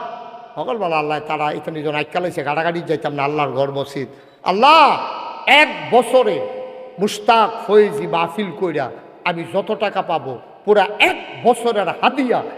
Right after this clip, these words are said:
আমার মসজিদে দান করে দেবো ইনশাআল্লাহ।" টেহা জমান শুরু করলাম, জমাইতে, জমাইতে, জমাইতে, জমাইতে বছর পুরো হইছে। গন্যা দেখি পঁচিশ লাখ হইছে। কয় লাখ?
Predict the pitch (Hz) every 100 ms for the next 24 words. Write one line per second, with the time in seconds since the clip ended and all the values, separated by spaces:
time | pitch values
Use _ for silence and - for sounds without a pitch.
0 | - 190 175 147 220 - 170 160 156 156
1 | 156 151 127 120 120 120 - 131 123 -
2 | - - - - - - - - - -
3 | - _ - 196 196 160 170 175 180 -
4 | 175 175 180 190 220 - - - - 175
5 | 185 175 175 151 165 160 170 156 156 156
6 | 143 160 160 165 147 147 165 147 160 190
7 | 180 180 202 226 - - - 156 165 190
8 | 175 160 - 180 208 185 - 135 123 113
9 | - 120 _ _ _ _ _ - 165 156
10 | 127 - -